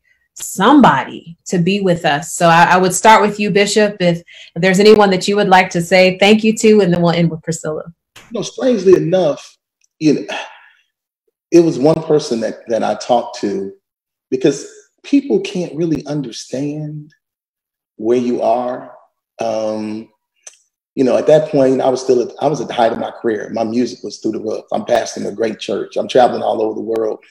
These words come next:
Speaker 2: There was only one person that really I could talk to that could relate, and that was Joseph Warren Walker the third, 'cause his wife had passed away, and he was at the height of his ministry when all that stuff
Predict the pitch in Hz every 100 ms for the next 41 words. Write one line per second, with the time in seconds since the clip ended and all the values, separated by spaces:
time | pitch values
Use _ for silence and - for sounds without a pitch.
0 | _ - - - 160 165 135 139 143 143
1 | 135 131 120 117 110 - _ - 120 147
2 | 117 110 123 135 - 120 - 117 104 -
3 | 110 107 117 120 - 107 113 110 - 110
4 | - 104 104 104 107 - - 101 120 -
5 | - _ _ _ _ _ _ _ _ -
6 | 120 151 147 135 123 139 113 - 107 101
7 | - - - - _ _ _ - 120 117
8 | 113 110 110 107 - - _ _ 131 131
9 | 127 - - 107 120 113 117 110 110 110
10 | - - - - 107 107 107 - - -